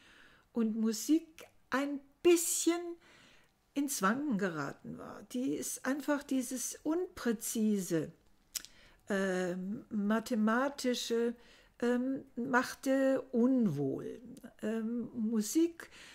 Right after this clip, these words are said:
sollte und Mathematik sollte einfach glatt aufgehen und das ging sie eben durch dieses pythagoreische Komma nicht auf. Zum anderen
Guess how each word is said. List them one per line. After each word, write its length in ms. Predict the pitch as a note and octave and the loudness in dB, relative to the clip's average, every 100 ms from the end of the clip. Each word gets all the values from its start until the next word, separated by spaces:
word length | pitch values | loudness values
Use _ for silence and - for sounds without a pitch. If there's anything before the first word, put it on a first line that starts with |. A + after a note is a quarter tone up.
| - | -14
sollte 560 | - B3 C4+ C#4 C#4 | 2 4 6 2 0
und 120 | A#3+ A#3 | 2 0
Mathematik 600 | A#3+ A#3+ A#3 A3 C#4 - | 0 0 -2 -2 -4 0
sollte 380 | B3+ B3+ B3+ - | 0 2 0 -2
einfach 360 | B3 - - | -6 -6 -6
glatt 340 | C4 C#4+ - - | -2 -2 -4 -4
aufgehen 420 | D4+ - D#4+ D#4+ | -4 -4 -6 -4
und 140 | C#4+ | -2
das 240 | D4 C#4 - | -2 -2 -2
ging 260 | D4+ E4+ | -2 0
sie 260 | B3+ A#3+ - | -2 -2 0
eben 320 | F3 G3 A3 | 0 0 0
durch 240 | C4+ C4 - | 0 0 0
dieses 420 | A3+ A#3 A#3+ - - - - - | -2 0 -4 -6 -18 -20 -20 -6
pythagoreische 920 | - A3+ A3 G3+ G#3 F#3+ F#3+ G#3 A3 | -2 0 0 0 -2 -4 -2 -2 -4
Komma 480 | G#3 - F3 F#3+ G3 - - - _ | -8 -6 -2 0 -2 -8 -20 -20 _
nicht 460 | A#3+ F3+ G3 - - | -4 -2 -2 -6 -12
auf. 380 | - - - - _ _ _ _ _ _ | -14 -14 -20 -20 _ _ _ _ _ _
Zum 220 | - A3 | -6 -4
anderen 460 | A3 C4 D#4+ D#4+ E4 | -4 -4 -4 -6 -10